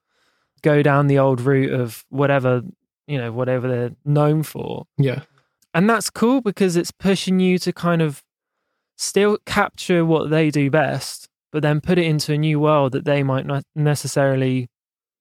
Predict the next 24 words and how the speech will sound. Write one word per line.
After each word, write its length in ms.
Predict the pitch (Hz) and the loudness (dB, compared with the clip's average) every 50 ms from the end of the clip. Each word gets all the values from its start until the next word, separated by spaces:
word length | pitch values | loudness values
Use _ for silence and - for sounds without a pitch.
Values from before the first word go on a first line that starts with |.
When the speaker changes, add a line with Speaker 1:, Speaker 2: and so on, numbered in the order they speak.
| _ _ - - _ | _ _ -20 -12 _
Speaker 2:
Yeah. 200 | 160 143 147 147 | 0 2 2 2
Speaker 1:
normally 220 | 143 143 139 131 123 | 2 2 2 2 2
go 180 | 139 143 170 180 | 2 2 2 0
to. 220 | - - - - | -2 -6 -4 -2
Speaker 2:
That's 160 | 160 170 160 | 0 0 0
bang 220 | - 175 165 170 170 | 0 0 0 2 2
on. 260 | 170 151 135 - 143 | 2 2 0 0 -2
J-, 100 | 147 - | -2 0
uh, 140 | - 147 147 | 2 2 2
the 140 | 139 147 139 | 2 0 2
guy 160 | 165 160 160 | 2 0 2
called 140 | 156 151 131 | 0 0 2
John 200 | - 147 143 135 | 2 2 0 0
Shanks 380 | - - 147 143 - - - | 0 0 -2 -2 -2 -2 -2
as 100 | 131 120 | 0 0
well 140 | 131 139 135 | 2 2 2
has 80 | 123 120 | 0 0
done 300 | - 123 120 117 117 - - - | -2 -2 -2 -2 -4 -6 -4 -2
a 60 | 120 | 0
lot 240 | 127 135 139 127 120 | 2 2 2 0 0
of 80 | 117 | -2
stuff. 300 | - - 131 120 120 - | -2 0 0 -2 -2 -2
He 140 | - - 147 143 | -2 -2 0 0
said 400 | - - 151 143 113 98 - | 0 0 0 0 0 -2 -6